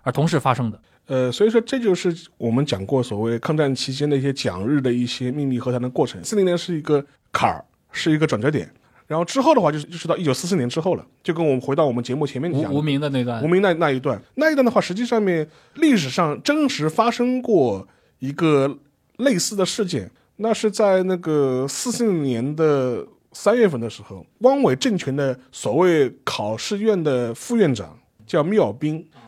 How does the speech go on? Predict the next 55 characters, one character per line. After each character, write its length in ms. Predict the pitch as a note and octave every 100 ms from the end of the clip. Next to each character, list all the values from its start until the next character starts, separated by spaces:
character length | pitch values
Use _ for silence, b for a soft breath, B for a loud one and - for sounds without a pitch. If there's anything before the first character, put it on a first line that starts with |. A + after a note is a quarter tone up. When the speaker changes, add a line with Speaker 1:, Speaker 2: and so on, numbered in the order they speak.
| B
Speaker 2:
而 40 |
且 40 | A#3
缪 120 | C#4+
尔 40 |
彬 100 | B3+
这 100 | C4+
个 60 | B3+
人 140 | A3+ A3+
本 160 | A#2+
人 120 | A2+
呢， 140 | C#3+ F3
实 120 | D#3+
际 120 | F#3
上 120 | G#3
面， 220 | F#3+ D#3+ D3+ b b b b
呃， 280 | D3 C3+
也 200 | C3 C3
算 240 | A#2 B3 G3
是 200 | - D#3
一 180 | C#3+ D3
个 200 | D3+ C#3+
国 160 | D#3
民 100 | G3
党 200 | F3+ A2+
内 120 | F3+ F#3+
部 140 | D#3+
的 120 | C#3
一 100 | B2
个 300 | B2 C3+ A#2+
比 140 | A#2+ A2
较 180 | D3+ C3+
资 160 | -
深 180 | F#3 G#3+
的 100 | G#3+
这 100 | D#3
样 100 | C3+
一 40 |
个 100 | B2+
元 160 | A#2+ C3+
老 120 | D#3+
级 120 | G2+
的 100 | A2+
一 120 | B2+ B2+
个 100 | B2
人 120 | G2
物， 160 | C3+ -
而 100 | D#3
且 100 | E3
跟 160 | G3 F#3+
蒋 200 | C3 A2
呢 160 | C#3+
也 160 | D3 A2
直 140 | -
接 400 | C3+ E3 E3+ E3+ D3+
有 300 | A#2 E2+